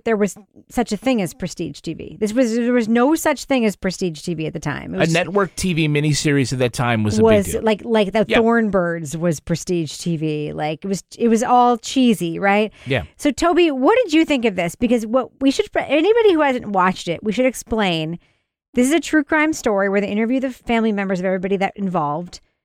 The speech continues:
Speaker 1: but they also show clips from the miniseries as if they're looking at the past, but they look at, use the miniseries clips, but then they use what the screenwriters did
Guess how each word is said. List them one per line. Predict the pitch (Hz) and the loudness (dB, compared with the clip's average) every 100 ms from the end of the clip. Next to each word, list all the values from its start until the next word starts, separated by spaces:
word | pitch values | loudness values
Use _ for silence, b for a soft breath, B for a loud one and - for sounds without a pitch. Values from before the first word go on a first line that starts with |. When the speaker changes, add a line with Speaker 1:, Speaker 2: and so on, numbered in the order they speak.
| _ | _
Speaker 1:
but | 214 | 0
they | 214 | 2
also | 202 208 247 | 4 2 -2
show | 208 - 220 208 220 _ | -4 0 2 4 0 _
clips | - 233 - | -2 -2 -2
from | 262 262 | -2 2
the | |
miniseries | 240 214 202 - 170 170 170 - | 4 2 2 -2 -2 0 -2 -2
as | 196 180 | 0 2
if | 196 208 - - - | 2 0 -8 -18 -2
they're | 226 | 0
looking | 208 220 | 2 0
at | 220 | -4
the | |
past, | 220 202 151 180 - - - | -2 -2 0 -2 -6 -14 -4
but | 196 | 0
they | 185 | 0
look | 180 | 0
at, | 208 - | -4 -2
use | 202 190 | -2 0
the | 208 | 0
miniseries | 220 208 196 185 180 | 2 0 0 -4 -4
clips, | - 175 - - b b b b b 214 | -2 -4 -4 -14 b b b b b -2
but | |
then | 202 | 0
they | 190 | 0
use | 175 196 233 240 254 - | 0 4 6 6 4 0
what | 214 214 | -2 0
the | 196 | -2
screenwriters | 175 - - 254 254 254 226 220 214 208 190 151 | -6 -10 -2 0 2 2 2 2 2 2 0 -2
did | 151 214 180 165 185 | 2 4 4 0 -4